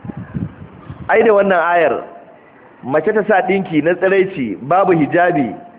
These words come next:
ta fito a kan titi, an soke shi a addinin musulunci ko ba soke shi ba? An soke shi. To amma yanzu me yake faruwa?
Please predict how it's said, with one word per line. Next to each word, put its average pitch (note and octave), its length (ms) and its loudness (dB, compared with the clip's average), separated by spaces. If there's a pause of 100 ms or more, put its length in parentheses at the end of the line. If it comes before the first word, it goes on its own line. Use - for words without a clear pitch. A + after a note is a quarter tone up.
(360)
ta D#3+ 80 0
fito G3 320 2
a F3+ 100 2
kan F#3 220 -2
titi, D3 480 -4 (640)
an G#3 340 2
soke A3+ 360 4
shi G#3 120 0
a F#3 140 4
addinin F#3+ 240 0
musulunci F3+ 400 0
ko E3+ 100 0
ba D#3 160 2
soke D3 240 0
shi B2+ 100 -2
ba? G#2 300 -4 (480)
An F3 180 2
soke E3 300 0
shi. - 160 -16 (1500)
To C3+ 80 2
amma F3 240 2
yanzu F#3 140 2
me F3+ 120 2
yake F3 160 2
faruwa? F3 720 0